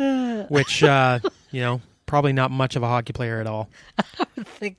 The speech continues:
Speaker 2: I've,
Speaker 1: not.
Speaker 2: I've seen, yeah, I've seen him skate. Not good.
Speaker 1: Ah, man, I'd like to see him and Bieber go up
Speaker 2: Not
Speaker 1: against each other.
Speaker 2: good. Yeah. <laughs> He'd
Speaker 1: <laughs> 'Cause Bieber's not too bad.
Speaker 2: Bieber would be better.
Speaker 1: Do you remember the picture of Bieber and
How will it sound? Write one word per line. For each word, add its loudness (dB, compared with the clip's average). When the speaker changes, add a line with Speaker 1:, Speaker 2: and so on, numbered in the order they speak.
Speaker 2:
I've, 4
Speaker 1:
not. -4
Speaker 2:
I've 4
seen, 2
yeah, 2
I've 2
seen 0
him 2
skate. 0
Not 0
good. 0
Speaker 1:
Ah, -8
man, -6
I'd -8
like -8
to -8
see -2
him -2
and -2
Bieber 0
go 0
up 0
Speaker 2:
Not -4
Speaker 1:
against -6
each -14
other. -6
Speaker 2:
good. -10
Yeah. 0
<laughs> -6
He'd -2
Speaker 1:
<laughs> 0
'Cause -2
Bieber's 0
not -2
too -12
bad. -10
Speaker 2:
Bieber 10
would 8
be 2
better. -6
Speaker 1:
Do -2
you 2
remember 2
the 2
picture 2
of -2
Bieber 0
and -8